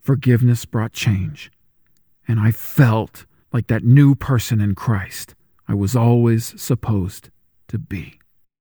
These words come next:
You've been listening to Forgiveness Part Eight, Bringing Change, a podcast by Sean Patrick Keenan, found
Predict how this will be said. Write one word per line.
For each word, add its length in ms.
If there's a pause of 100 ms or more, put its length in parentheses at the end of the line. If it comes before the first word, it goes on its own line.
(1300)
You've 180
been 140
listening 380
to 140
Forgiveness 600
Part 400
Eight, 340 (420)
Bringing 480
Change, 840 (460)
a 60
podcast 600
by 120
Sean 340
Patrick 420
Keenan, 400 (300)
found 520